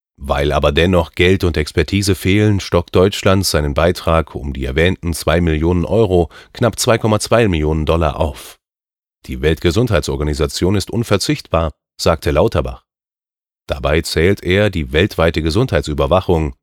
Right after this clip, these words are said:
Pandemieprävention, Krankheitsbekämpfung und den gerechten Zugang zur Gesundheitsversorgung. Somit ist die Arbeit der W H O auch für das deutsche Gesundheitswesen zentral.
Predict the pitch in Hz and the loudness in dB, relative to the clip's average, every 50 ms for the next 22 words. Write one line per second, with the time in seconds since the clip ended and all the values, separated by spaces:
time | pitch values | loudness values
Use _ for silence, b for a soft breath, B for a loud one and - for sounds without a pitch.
0 | _ _ _ - - 92 90 87 80 90 123 160 156 - - - 78 76 76 80 | _ _ _ -6 -4 -2 -2 0 0 0 0 0 -2 -4 -4 -2 -2 0 0 -2
1 | 78 73 - - 87 87 95 95 95 92 - _ _ _ - - - 82 107 143 | -2 -2 -2 0 0 2 2 2 2 0 -2 _ _ _ -12 -4 -2 -2 0 0
2 | - 98 98 95 92 - - 87 82 - - 92 98 95 - - 90 85 87 - | -2 0 -2 -2 -2 -2 -4 -6 -4 -2 -2 -2 -2 -2 0 0 0 0 0 -2
3 | - 107 143 - - 120 113 95 87 73 87 123 - - - - 107 - - - | -2 -4 -4 0 0 0 2 2 0 2 0 0 -2 -4 -4 -4 -4 -2 -2 -2
4 | 123 135 120 120 98 87 87 - - 80 76 80 78 101 139 135 85 69 67 - | -2 0 2 2 2 2 0 -2 -4 -2 -2 0 0 0 0 0 -2 -4 -4 -2
5 | - 73 69 76 76 69 62 62 60 - _ _ _ _ _ _ _ _ _ _ | -4 -4 -2 -2 -4 -4 -4 -8 -10 -12 _ _ _ _ _ _ _ _ _ _
6 | _ - - - - 65 67 65 - 69 - - 80 73 73 85 92 82 85 82 | _ -16 -10 -8 -6 -6 -6 -6 -6 -6 -4 -2 -2 2 2 2 4 4 2 2
7 | - 80 69 73 82 82 80 76 - - 80 87 95 90 - - 82 92 95 90 | 2 0 0 0 0 0 0 -2 -2 0 0 2 2 0 0 2 2 2 2 0
8 | - - - 76 - - - - - 85 92 - - 87 76 76 78 90 98 - | -2 -4 -6 -4 -4 -4 -2 0 0 0 0 0 -2 -2 -2 -2 -2 -2 0 0
9 | 82 76 - - 85 82 80 73 78 71 - - 87 87 85 - - 80 87 95 | -2 -2 -2 -2 -2 -2 -2 -2 -4 -4 -4 -2 -2 -2 -2 -2 -2 0 0 2
10 | 92 76 60 | 0 0 -2